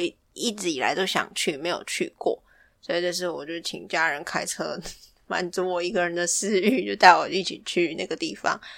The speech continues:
那，那边呢，其实我觉得蛮漂亮的，只是它那个天空步道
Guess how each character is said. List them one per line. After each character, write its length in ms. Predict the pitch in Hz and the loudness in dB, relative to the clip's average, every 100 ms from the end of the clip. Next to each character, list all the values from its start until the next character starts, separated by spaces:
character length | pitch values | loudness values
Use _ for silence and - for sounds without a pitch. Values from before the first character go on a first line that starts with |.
| - - - | -20 -8 0
那， 40 | |
那 160 | 254 254 | 4 6
边 200 | 247 240 | 6 6
呢， 160 | 208 | 6
其 160 | 196 180 | 4 2
实 80 | 180 | 4
我 160 | 170 | 4
觉 100 | 170 | 4
得 60 | 175 | 4
蛮 240 | 170 165 | 6 4
漂 280 | - 196 175 | 6 8 8
亮 320 | 170 170 214 | 8 2 0
的， 240 | 214 92 - | -4 -4 -2
只 160 | - | 0
是 260 | 196 285 285 - _ | 2 4 2 -4 _
它 140 | 247 262 | 6 8
那 160 | 277 | 8
个 360 | 240 214 196 185 | 10 10 10 8
天 260 | - 240 240 | 6 6 10
空 240 | 247 233 | 10 10
步 160 | 233 196 | 4 8
道 420 | 196 151 76 | 12 12 10